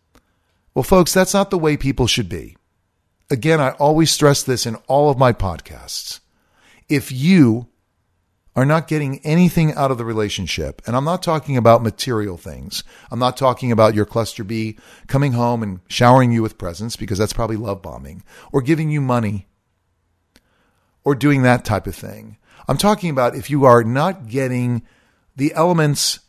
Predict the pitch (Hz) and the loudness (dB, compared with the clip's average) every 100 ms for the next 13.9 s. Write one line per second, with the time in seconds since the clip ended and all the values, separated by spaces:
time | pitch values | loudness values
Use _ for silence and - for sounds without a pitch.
0 | _ _ _ _ - 120 123 123 139 156 | _ _ _ _ -2 2 4 4 4 2
1 | 131 - 110 - 117 117 123 107 160 175 | -4 -4 -6 -4 -2 -2 -2 -2 -2 0
2 | 117 123 - 113 107 _ - 120 120 117 | -4 -4 -6 -8 -14 _ -6 -2 0 0
3 | 110 _ - - 131 127 127 127 123 - | -2 _ -8 -6 -4 -4 -2 -2 -2 0
4 | 113 120 120 113 110 101 113 107 107 113 | 0 0 -4 -6 -6 -6 -6 -2 -2 -2
5 | - 131 127 120 104 101 98 - 107 110 | -4 -2 0 -2 -4 -6 -6 -8 -8 -4
6 | 117 120 117 107 101 95 98 - _ _ | 2 2 2 0 -2 -6 -12 -18 _ _
7 | _ _ _ _ _ _ _ _ 135 120 | _ _ _ _ _ _ _ _ -8 -6
8 | 104 - 139 131 139 160 175 156 _ _ | -4 -2 0 0 -2 -4 -6 -8 _ _
9 | _ _ _ _ _ _ _ - 120 160 | _ _ _ _ _ _ _ -10 -4 -6
10 | - 160 170 - 170 160 135 156 131 143 | -4 -4 -4 -2 0 0 0 0 -2 -4
11 | 139 139 127 135 - 147 - 147 143 139 | -4 -6 -8 -4 -2 -2 -2 -2 -2 -4
12 | - _ _ _ _ _ - - 151 143 | -10 _ _ _ _ _ -2 2 2 0
13 | 147 127 85 85 110 117 131 - | -2 -6 -8 -10 -2 0 0 -2